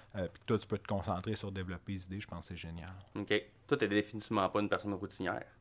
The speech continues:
Speaker 1: Non. <laughs>
Speaker 2: <laughs> T'as ça pour mourir.
Speaker 1: C'est pour ça que je suis entrepreneur.
Speaker 2: OK. Ah, c'est cool.
Speaker 1: Hein ?
Speaker 2: Tu penses que ce serait quoi ta plus grande force d'entrepreneur ?
Speaker 1: Euh, mon incapacité à me faire dire non. Je veux dire,
Speaker 2: <laughs> Ah ouais ?
Speaker 1: <laughs> ah,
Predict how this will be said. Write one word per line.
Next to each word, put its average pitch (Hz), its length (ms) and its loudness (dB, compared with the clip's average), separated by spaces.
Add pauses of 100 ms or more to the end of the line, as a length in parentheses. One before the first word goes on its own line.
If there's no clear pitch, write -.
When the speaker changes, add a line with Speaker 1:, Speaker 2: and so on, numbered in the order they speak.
(140)
Speaker 1:
Non. 139 160 12 (160)
<laughs> - 140 12
Speaker 2:
<laughs> 240 1400 12
T'as 120 160 10
ça 117 180 6
pour - 120 -4
mourir. 107 400 2 (1300)
Speaker 1:
C'est - 80 -6
pour 151 120 12
ça 143 80 10
que 127 40 10
je - 40 6
suis 123 60 8
entrepreneur. 110 500 4 (180)
Speaker 2:
OK. 127 300 6 (500)
Ah, 123 160 4
c'est - 160 -14
cool. 95 140 2 (340)
Speaker 1:
Hein ? - 40 -4 (300)
Speaker 2:
Tu - 80 -10
penses 160 160 12
que - 20 4
ce 120 80 -2
serait 117 100 2
quoi 131 120 6
ta 107 120 8
plus 113 120 0
grande 101 220 4
force - 420 0
d'entrepreneur ? 98 540 2 (580)
Speaker 1:
Euh, 98 720 4 (220)
mon 110 320 4
incapacité 147 720 6
à 185 60 6
me 147 60 2
faire 135 220 6
dire 117 240 4
non. 147 180 0 (300)
Je 151 60 10
veux 123 80 8
dire, 147 200 12
Speaker 2:
<laughs> - 80 -4
Ah 165 200 12
ouais ? 208 160 12
Speaker 1:
<laughs> - 20 10
ah, 180 200 12